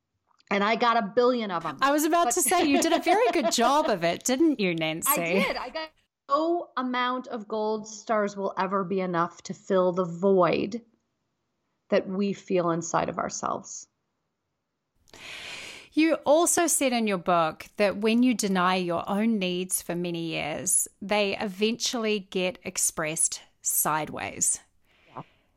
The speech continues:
Speaker 2: Can we talk about how this happened in your life?
Speaker 1: Absolutely. So, you know, the real turning point for me in my life, my career, my everything was essentially the blow up of my marriage.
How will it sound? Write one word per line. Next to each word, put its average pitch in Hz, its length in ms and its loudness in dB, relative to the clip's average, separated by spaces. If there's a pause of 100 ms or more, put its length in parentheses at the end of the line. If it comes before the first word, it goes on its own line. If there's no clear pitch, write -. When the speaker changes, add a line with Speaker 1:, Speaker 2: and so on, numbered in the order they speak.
(140)
Speaker 2:
Can 240 120 -2
we 277 100 4
talk 285 260 2
about 262 360 2
how 202 300 2
this 196 220 0
happened 190 500 -4
in 185 320 -6
your 170 280 -2
life? 247 560 -2 (460)
Speaker 1:
Absolutely. 175 840 0
So, 220 680 2 (120)
you 247 120 0
know, 208 340 2
the 240 160 2
real 294 320 2
turning 254 400 -6
point 208 460 -6
for 208 160 -2
me 190 500 -4 (220)
in 196 200 -2
my 180 340 2
life, 190 540 0
my 185 180 -6
career, 180 760 -2
my 175 140 -2
everything 190 720 -4 (640)
was 180 760 -2 (880)
essentially 202 640 -4
the 180 100 -2
blow 180 380 2
up 175 180 2
of 160 160 -2
my 160 140 -4
marriage. - 640 -10